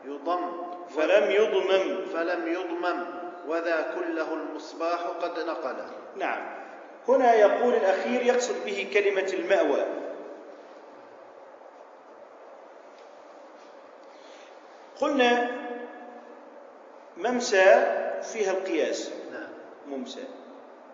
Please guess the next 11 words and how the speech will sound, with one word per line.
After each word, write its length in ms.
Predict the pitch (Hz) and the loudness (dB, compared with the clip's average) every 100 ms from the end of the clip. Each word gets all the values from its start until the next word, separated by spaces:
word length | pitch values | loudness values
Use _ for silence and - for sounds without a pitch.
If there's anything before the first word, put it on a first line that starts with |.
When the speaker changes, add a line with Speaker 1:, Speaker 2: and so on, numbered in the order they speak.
| - - - - 127 | -20 -20 -20 -14 -10
Speaker 2:
ومصبح 500 | 147 370 - - 160 | -4 -4 -2 -2 -2
فيها 300 | - 180 160 | -2 -4 -4
القياس، 520 | - 139 113 95 - - 127 | -4 -6 -8 -8 -12 -14 -14
مصبح. 380 | 131 - 92 87 - - - - - - - | -14 -14 -14 -14 -16 -18 -20 -20 -20 -18 -8
ومخدع 580 | 135 170 - 139 151 151 | -6 -4 -6 -2 -4 -4
فيها 220 | - 160 | -6 -6
القياس، 480 | 143 139 139 139 - 143 | -6 -6 -6 -6 -8 -10
مخدع. 320 | - 113 87 - - - - - - - - | -12 -12 -12 -14 -16 -18 -18 -20 -20 -20 -12
ومجزأ 460 | 135 160 175 151 123 | -6 -4 -4 -4 -4
فيها 220 | 165 160 | -4 -6
قياس 380 | 139 143 143 | -6 -6 -6